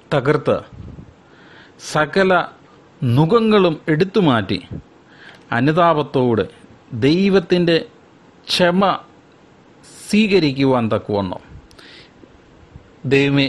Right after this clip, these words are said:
നീ ഞങ്ങളെ ശക്തിപ്പെടുത്തണമേ, ഞങ്ങളെ ഒരുക്കണമേ. ദൈവത്തിൻ്റെ സൗഖ്യമാകുന്ന ശക്തി നിങ്ങളുടെ ജീവിതത്തിലേക്ക് കടന്നു വന്ന് എല്ലാ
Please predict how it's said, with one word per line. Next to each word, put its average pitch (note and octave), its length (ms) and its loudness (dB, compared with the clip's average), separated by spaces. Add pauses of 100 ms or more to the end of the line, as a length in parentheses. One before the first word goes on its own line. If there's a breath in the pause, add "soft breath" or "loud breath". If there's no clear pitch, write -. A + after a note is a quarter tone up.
നീ C3+ 180 0
ഞങ്ങളെ C3 360 2
ശക്തിപ്പെടുത്തണമേ, G2+ 840 -4 (1120 loud breath)
ഞങ്ങളെ D#3 300 2
ഒരുക്കണമേ. D3 600 2 (880 loud breath)
ദൈവത്തിൻ്റെ D#3 680 2 (320)
സൗഖ്യമാകുന്ന D#3 920 0 (100)
ശക്തി F3 440 -2 (1300 soft breath)
നിങ്ങളുടെ E3 440 2
ജീവിതത്തിലേക്ക് F3+ 920 0
കടന്നു F#3 340 0
വന്ന് D3 260 0 (180)
എല്ലാ F#3 320 2